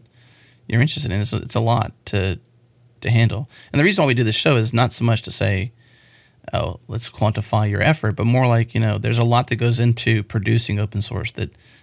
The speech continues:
goes into maintaining open source, to lead a community, to, to do something like this with a labor of love. And it's, it's less about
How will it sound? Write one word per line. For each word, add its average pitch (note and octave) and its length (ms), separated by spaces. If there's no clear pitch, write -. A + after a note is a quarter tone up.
goes A#2+ 200
into A#2 340
maintaining A2 500
open G2+ 180
source, - 280
to - 120
lead A#2 180
a A#2+ 40
community, F2+ 340
to, - 340
to - 80
do B2 180
something A#2+ 260
like G#2 140
this - 180
with - 80
a G2+ 60
labor G#2 220
of - 100
love. A2 480
And C3 100
it's, - 200
it's B2 260
less B2+ 600
about A2 520